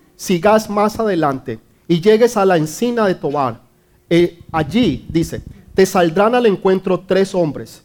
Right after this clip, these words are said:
que suben de Dios en Betel, llevando tres cabritos, otro tres tortas de pan y el tercero una vasi-, una vasija de vino, los cuales luego que te hayan saludado te darán dos panes, los que tomarás de las manos de ellos.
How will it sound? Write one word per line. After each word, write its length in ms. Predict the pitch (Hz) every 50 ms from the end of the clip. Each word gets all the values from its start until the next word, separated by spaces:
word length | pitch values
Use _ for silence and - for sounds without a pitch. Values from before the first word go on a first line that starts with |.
| _ _
que 140 | - 160
suben 400 | 156 160 - 220 214 208 220 214
de 140 | 214 185 165
Dios 400 | 151 165 175 202 226 247 233 - -
en 120 | 170 160
Betel, 460 | 151 143 131 - - 151 135 123 117 - _ _ _ _ _ _
llevando 560 | 131 160 156 156 175 185 196 196 180 202 190 196
tres 320 | - 202 202 208 214 214
cabritos, 680 | - 226 226 208 175 156 147 139 - 175 190 185 - - -
otro 420 | 170 180 190 190 - 208 202 190 -
tres 320 | - 170 180 185 185 - -
tortas 400 | - 165 151 156 - 185 185 175
de 100 | 208 196
pan 360 | - - 160 151 165 185 185 - _ _ _ -
y 80 | 175
el 160 | 190 180 180 -
tercero 640 | 196 175 160 165 - - 240 233 214 160 135 139 - -
una 200 | 165 160 165 160
vasi-, 340 | 160 156 135 - - 156 156 _ _ _ _
una 260 | - 156 165 185 185
vasija 420 | 185 175 156 160 - 127 120 151 147
de 100 | 160 165
vino, 320 | 190 247 254 170 120 101 - _ _ _ _ _ _ _ _ _
los 260 | 165 175 175 - -
cuales 480 | - 208 208 220 220 233 233 226 226 -
luego 440 | 190 180 180 202 220 226 226 254 240
que 120 | - 214
te 140 | 214 - 170
hayan 240 | 160 170 175 180 180
saludado 680 | - - 196 208 214 226 220 160 131 127 135 170 175 - _ _ _
te 140 | - 170 165
darán 360 | 156 143 147 151 156 156 147
dos 220 | 151 160 165 160 -
panes, 500 | - - 220 233 175 127 110 - - - - _ _ _ _ _ -
los 160 | 160 156 160
que 100 | - 160
tomarás 580 | 160 - 147 147 135 127 131 147 156 180 175
de 120 | 165 180 170
las 160 | 160 139 127
manos 340 | 127 127 123 131 147 147 143
de 140 | 170 196 220
ellos. 340 | 208 - 120 110 - -